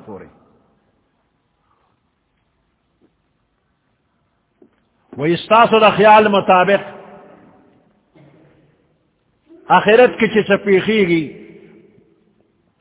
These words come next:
نو دې دوو ډلو کې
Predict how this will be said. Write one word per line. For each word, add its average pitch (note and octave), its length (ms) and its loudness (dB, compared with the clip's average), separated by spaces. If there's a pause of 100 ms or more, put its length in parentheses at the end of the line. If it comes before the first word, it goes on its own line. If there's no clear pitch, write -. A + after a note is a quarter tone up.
(2250)
نو D3+ 100 -2
دې F#3+ 300 2
دوو A3+ 200 2
ډلو A3 260 2
کې F#3 280 -4